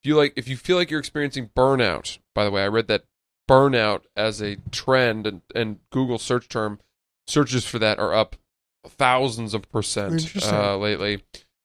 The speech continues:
Speaker 1: Uh, or if you're trying to process a major life event, uh, the death of a loved one or a breakup or
Speaker 2: Mm-hmm.
Speaker 1: being fired, any of that stuff, Cerebral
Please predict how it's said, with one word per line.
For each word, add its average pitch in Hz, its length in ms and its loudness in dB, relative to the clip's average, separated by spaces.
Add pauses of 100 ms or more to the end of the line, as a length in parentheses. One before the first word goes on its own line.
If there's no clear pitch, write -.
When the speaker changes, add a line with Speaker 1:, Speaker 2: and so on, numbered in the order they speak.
(160)
Speaker 1:
Uh, 117 240 4
or 151 220 6
if 151 80 2
you're 143 120 -2
trying 185 240 0
to 160 40 -4
process 147 520 2
a 123 40 -8
major 123 280 -2
life 113 260 2
event, 95 460 -10
uh, 92 220 -6
the 98 100 -14
death 107 260 -2
of 104 100 -8
a 107 40 -4
loved 143 300 0
one 131 360 -2
or 107 120 -6
a 95 40 -12
breakup 117 680 0
or 98 200 -4
Speaker 2:
Mm-hmm. 151 100 -8
Speaker 1:
being 117 200 -8
fired, 117 440 0
any 117 160 -6
of 113 40 -4
that 101 200 -4
stuff, 104 260 -6 (420)
Cerebral 151 680 2